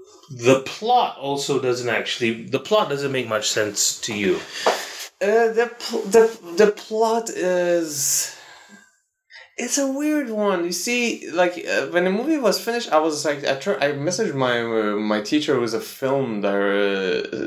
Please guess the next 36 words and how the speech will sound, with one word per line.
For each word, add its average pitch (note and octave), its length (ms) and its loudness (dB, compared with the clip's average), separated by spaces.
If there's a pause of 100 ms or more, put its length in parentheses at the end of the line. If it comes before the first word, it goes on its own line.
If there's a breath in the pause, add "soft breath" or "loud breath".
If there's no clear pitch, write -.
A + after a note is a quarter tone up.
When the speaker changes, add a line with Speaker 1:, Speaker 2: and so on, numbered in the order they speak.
(140)
Speaker 2:
uh, - 60 0
a - 40 -14
film D3+ 280 0
teacher, - 340 -2
and - 180 -4
he A2 80 2
was, A2+ 100 4
Speaker 1:
Mm. - 80 -2
Speaker 2:
I - 40 0
was A#2+ 120 -2
like, - 140 -2 (240 loud breath)
and C3 340 0
I - 100 0
said, G#3 220 -4
like, - 200 -4
"What - 180 -2
was G4+ 180 2
the B3 60 -4
guy's B3 340 -4
name? G#3 360 0 (200)
Speaker 1:
Yeah. C3+ 320 0 (100)
Speaker 2:
What G#3 140 -2
was A3+ 120 2
the E3+ 100 2
main D#3+ 220 0
character's F3 420 0
name?" E3+ 380 -2 (240 loud breath)
And F3 180 2
he, F3 140 0
he's, E3+ 280 2
uh, E3 160 2 (100)
he F3 80 2
doesn't A3+ 220 0
have B3+ 180 2
a G3 60 0
name. - 240 -4